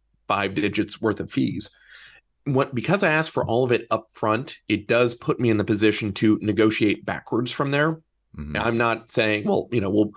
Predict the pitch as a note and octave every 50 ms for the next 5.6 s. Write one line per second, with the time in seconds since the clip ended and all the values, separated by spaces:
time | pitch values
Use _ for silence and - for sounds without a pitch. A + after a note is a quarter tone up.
0 | - - - - C3+ C#3 A#2+ B2+ B2 B2 A#2 A2+ G#2+ G#2 G2+ G2+ G2+ G2+ - G#2+
1 | G#2+ G2+ G2 G#2 G#2 G2 F2+ F2+ - - A#2+ G#2+ - G#2 G2+ G2+ G#2 G2+ - A2+
2 | G2+ G2+ F#2+ G#2 G2+ G#2 A2 G#2 - - - _ _ _ _ _ _ - B2 A#2+
3 | - A#2 A2+ G2 G2 B2 B2 B2 B2 A#2 A2+ A2 G2+ G2+ - G2 F#2+ - - -
4 | G#2 F#2+ - - G2 F#2+ F#2+ F#2+ F#2+ G2 - G2+ G2 G2+ G#2 - A#2 A#2 A#2 A2+
5 | G#2+ - - - D#3+ E3+ C3+ A2+ G2+ A#2+ B2+ -